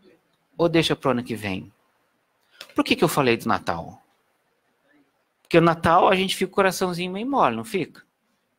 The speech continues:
Eu vou chegar nisso ainda. Porque nós vamos buscar as causas de todos os transtornos psicológicos,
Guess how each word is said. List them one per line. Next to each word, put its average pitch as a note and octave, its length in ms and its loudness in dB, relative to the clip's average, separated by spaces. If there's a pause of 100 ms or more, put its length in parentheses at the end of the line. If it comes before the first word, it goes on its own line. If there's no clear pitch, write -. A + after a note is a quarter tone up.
(1800)
Eu B2 80 -4
vou D#3 80 0
chegar G#3 340 0
nisso D3+ 280 -4
ainda. - 380 -16 (1800)
Porque E3+ 320 2
nós F#3 180 2
vamos G3+ 200 0
buscar E3+ 480 0
as D#3+ 160 2
causas F#3+ 1080 0 (540)
de D#3 120 -4
todos G#3 680 0
os F3 160 -4
transtornos C3+ 840 -4
psicológicos, - 1120 -2